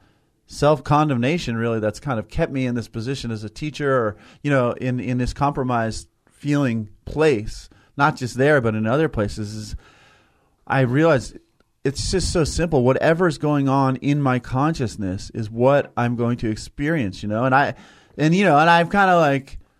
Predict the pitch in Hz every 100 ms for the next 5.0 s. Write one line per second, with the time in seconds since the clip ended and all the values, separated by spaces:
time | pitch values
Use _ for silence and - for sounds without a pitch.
0 | _ - 127 151 160 156 156 143 135 120
1 | 139 131 - 208 202 180 180 165 165 156
2 | 127 139 208 208 185 170 160 135 151 147
3 | 147 151 143 139 135 131 127 120 - _
4 | _ _ - 139 139 131 135 123 120 127